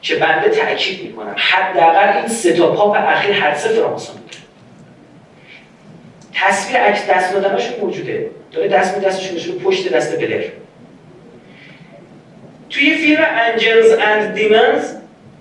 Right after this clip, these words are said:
نشون می‌ده کشیشا رو پای یک، هر کدوم رو پای یک از این آبلیسکا قربانی می‌کنه. یعنی دین رو پای شیطان رو قربانی می‌کنه. می‌خوای بخوا، می‌خوای نخوا. چه سالیه؟ سال دو هزار دوازده است. توی فیلم سال دو هزار دوازده است مثلاً.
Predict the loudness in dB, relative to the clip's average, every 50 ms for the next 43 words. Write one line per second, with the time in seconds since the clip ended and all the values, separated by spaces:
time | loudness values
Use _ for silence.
0 | -8 -2 -2 0 0 0 -2 -4 -4 -4 -2 0 2 0 0 0 0 0 2 2
1 | 2 2 2 0 2 2 2 2 4 4 6 6 4 4 4 2 4 4 4 4
2 | 4 2 2 0 -2 -2 0 2 2 2 2 0 -2 -4 -4 -2 0 2 2 2
3 | 2 0 0 2 2 2 2 0 0 -2 -2 -2 -4 -10 -6 -2 0 2 2 2
4 | 2 0 0 2 4 4 6 6 4 2 0 -4 -2 2 2 4 6 6 6 4
5 | 4 4 2 0 0 -2 -2 -4 -2 -2 -2 -2 -2 -4 -6 -6 -4 -4 -2 2
6 | 4 4 6 6 6 6 4 4 2 2 -2 -4 -6 -8 -8 -8 -8 -6 -6 -6
7 | -4 -6 -6 -8 -10 -12 -12 -12 -12 -12 -14 -14 -16 -20 -20 -20 -20 -20 -20 -20
8 | -20 _ -20 -20 -20 -12 -10 -10 -10 -8 -10 -10 -10 -6 -2 -2 0 -2 -2 -4
9 | -10 -14 -20 -20 -20 -20 -18 -16 -12 -6 -4 -4 -4 -4 -8 -12 -14 -16 -16 -16
10 | -8 -2 0 0 0 2 2 4 4 4 4 4 4 4 4 4 2 2 -2 -4
11 | -6 -10 -14 -18 -20 -20 -20 -20 -20 -20 -20 _ -20 -20 -20 -16 -12 -10 -4 -2
12 | -2 -2 0 -2 0 2 2 2 4 2 2 2 2 2 2 0 -2 -4 -8 -12
13 | -16 -18 -14 -8 -2 0 0 2 2 0 0 0 0 2 2 4 6 6 6 6
14 | 6 6 4 4 4 4 2 2 0 -2 -2 -4 -8 -10 -14 -16 -18